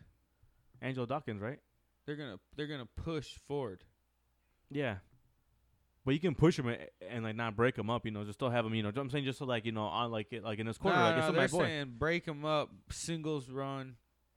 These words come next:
Speaker 2: ready to rock.
Speaker 1: Hmm.
Speaker 2: And Dawkins, bring him out as the guy that turns on him. Heel Dawkins.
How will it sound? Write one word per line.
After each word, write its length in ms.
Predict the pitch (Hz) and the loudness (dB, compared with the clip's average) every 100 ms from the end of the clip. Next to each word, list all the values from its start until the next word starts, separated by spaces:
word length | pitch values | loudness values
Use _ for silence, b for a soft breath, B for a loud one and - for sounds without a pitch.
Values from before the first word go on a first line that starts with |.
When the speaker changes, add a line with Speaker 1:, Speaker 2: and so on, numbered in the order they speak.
| - | -6
Speaker 2:
ready 280 | 120 127 127 | -2 0 -2
to 80 | 113 | -4
rock. 340 | 107 104 90 - - _ _ _ _ _ _ - | -4 -4 -6 -12 -20 _ _ _ _ _ _ -12
Speaker 1:
Hmm. 100 | 175 110 _ _ _ _ - | -12 -12 _ _ _ _ -12
Speaker 2:
And 180 | 123 113 | -10 -4
Dawkins, 540 | 127 147 143 139 120 | -2 -2 -4 -10 -10
bring 260 | 107 131 139 | -10 -8 -8
him 280 | 117 139 131 | -8 -8 -8
out 180 | 123 120 | -6 -6
as 160 | 117 | -8
the 100 | 113 | -10
guy 280 | 110 120 120 | -8 -8 -6
that 200 | 113 92 | -8 -12
turns 340 | - 120 117 107 | -10 -8 -8 -10
on 160 | 80 | -12
him. 120 | 82 92 _ _ _ _ _ _ _ _ _ _ _ _ _ _ - | -14 -20 _ _ _ _ _ _ _ _ _ _ _ _ _ _ -16
Heel 320 | - 131 120 | -8 -6 -6
Dawkins. 580 | 113 113 113 104 87 | -6 -8 -8 -10 -14